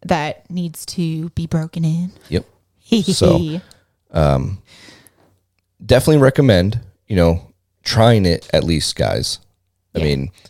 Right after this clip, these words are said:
Speaker 2: if you have that switch ability where you can be dominant or submissive, or even if you're just a submissive male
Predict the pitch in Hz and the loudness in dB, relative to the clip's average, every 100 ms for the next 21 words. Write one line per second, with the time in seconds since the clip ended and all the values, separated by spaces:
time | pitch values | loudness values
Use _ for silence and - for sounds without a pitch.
0 | _ - 85 101 120 104 - _ _ _ | _ -6 0 2 2 0 -10 _ _ _
1 | - 113 101 98 104 _ _ _ - 90 | -4 0 2 0 -8 _ _ _ -2 -2
2 | - - 95 98 - - - _ _ _ | -2 -6 0 0 0 -8 -12 _ _ _
3 | _ _ 92 87 92 98 101 101 107 - | _ _ -6 2 4 4 2 -2 -2 -4
4 | 80 82 71 78 73 73 82 82 82 - | -4 -4 -4 -4 -4 -2 -2 -2 -4 -6
5 | - 76 82 - 80 87 90 95 92 90 | -8 -4 -4 -2 -2 2 2 2 -2 -4
6 | 87 87 76 - 78 80 90 123 120 85 | -4 -4 -4 -4 -4 -4 -4 0 2 2